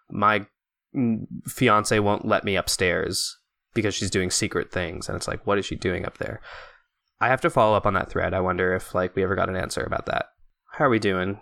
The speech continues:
How are we doing on time? I wanna, I wanna hit the twenty minute mark on this one. I wanna, like, you know, actually beef this out, and especially so we can get to, like, the end of the, the show, the final, um,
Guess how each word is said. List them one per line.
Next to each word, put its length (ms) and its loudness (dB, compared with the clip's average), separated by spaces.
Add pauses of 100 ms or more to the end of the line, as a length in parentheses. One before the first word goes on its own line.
How 100 0
are 20 0
we 80 4
doing 240 2
on 140 2
time? 380 0 (800)
I 80 2
wanna, 240 2
I 60 4
wanna 180 6
hit 140 4
the 80 2
twenty 240 4
minute 200 4
mark 200 4
on 120 0
this 180 -2
one. 120 2
I 120 4
wanna, 200 4
like, 300 4 (300)
you 80 2
know, 100 4
actually 280 0
beef 200 0
this 180 0
out, 300 4
and 80 -2
especially 400 4
so 140 2
we 80 4
can 80 2
get 140 4
to, 100 2
like, 240 2
the 160 0
end 180 0
of 80 0
the, 360 2
the 100 -2
show, 440 4 (920)
the 80 0
final, 540 2
um, 560 2